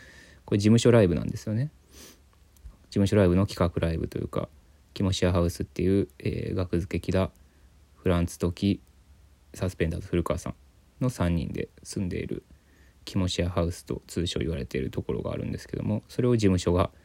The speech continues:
キモシェアハウスライブと銘打って、で、チ-、チケットも即完。で、<clears throat> そこでね、木田の提案で、えー、チェキを販売したいと。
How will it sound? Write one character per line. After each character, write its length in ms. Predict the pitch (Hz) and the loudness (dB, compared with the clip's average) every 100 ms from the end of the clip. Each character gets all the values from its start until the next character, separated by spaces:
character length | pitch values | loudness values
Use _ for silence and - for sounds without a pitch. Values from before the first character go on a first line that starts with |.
| - - | -20 -20
キ 80 | - | -2
モ 80 | 90 | 0
シ 80 | 87 | 2
ェ 60 | |
ア 20 | 87 | 2
ハ 60 | |
ウ 60 | 87 | 4
ス 100 | 92 | 6
ラ 100 | 95 | 6
イ 60 | |
ブ 100 | 82 | 6
と 160 | 80 87 | 2 0
銘 160 | 90 85 | 2 2
打 100 | 90 | 0
っ 0 | |
て、 260 | - - - _ - - - | -2 -4 -6 _ -20 -20 -4
で、 100 | - | -4
チ-、 300 | - - - | -4 -6 -4
チ 100 | - | 4
ケ 60 | 101 | 4
ッ 40 | |
ト 120 | - | 4
も 80 | - | -4
即 180 | - - | -6 0
完。 240 | 101 87 - - - - - - - - - - - - - - | 2 2 -2 -20 -4 0 0 -2 -14 -20 -20 -20 -20 -20 -20 2
で、 240 | 117 110 - _ - - - - - - | 6 6 4 _ 8 10 10 10 10 8
<clears throat> 760 | - - - - - - - - | 6 2 0 -8 -14 -20 -20 -4
そ 140 | 110 | 2
こ 100 | 123 | 2
で 120 | - | 2
ね、 280 | - 139 - - | -2 -6 -8 0
木 100 | 98 | 2
田 80 | |
の 140 | 98 95 | 4 2
提 160 | - - | 0 -2
案 120 | - - | -4 -4
で、 240 | - - - - - _ _ _ - | -4 -6 -12 -20 -20 _ _ _ -8
え 160 | - | -8
ー、 40 | 98 | -2
チ 120 | 107 | 0
ェ 40 | |
キ 140 | - - | 2 0
を 180 | - - _ | -2 -6 _
販 220 | - 92 | -2 0
売 180 | 78 - | 0 -2
し 60 | - | -4
た 120 | - | -6
い 80 | - | -6
と。 180 | - | -10